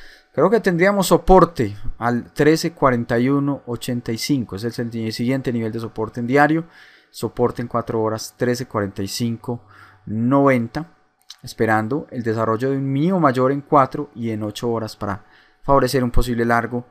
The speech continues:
en este activo. Esta semana estaremos atentos con una visita al trece sesenta y tres noventa y cinco. Ese sería el objetivo para un posible largo en el I E S. Atentos entonces, mínimos, a buscar mínimos mayores en cuatro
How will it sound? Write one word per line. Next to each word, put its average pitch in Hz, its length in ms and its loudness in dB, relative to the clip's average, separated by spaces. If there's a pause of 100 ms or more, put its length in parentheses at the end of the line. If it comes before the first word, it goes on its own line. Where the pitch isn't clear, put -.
(460)
en 104 160 -8
este 107 440 -2
activo. 160 480 2
Esta 143 160 0
semana 127 340 2
estaremos 120 380 -4
atentos 113 420 -6
con 95 140 -6
una 104 100 -4
visita 113 460 -8
al 98 260 -10
trece 101 320 -8
sesenta 101 400 -8
y 92 60 -8
tres 92 200 -8
noventa 101 300 -6
y - 40 -10
cinco. 95 280 -10
Ese 107 140 -10
sería 113 240 -4
el 107 80 -2
objetivo 113 500 -2 (600)
para 101 200 -2
un 98 160 -4
posible 107 760 -4
largo 110 920 -2
en 110 220 -6
el 107 120 -4
I 110 140 0
E 110 80 2
S. - 240 -6
Atentos 110 420 -8
entonces, 175 580 0 (420)
mínimos, 139 400 4
a 127 160 0
buscar 135 340 4
mínimos 139 320 2
mayores 120 500 0
en 107 200 -8
cuatro 143 500 0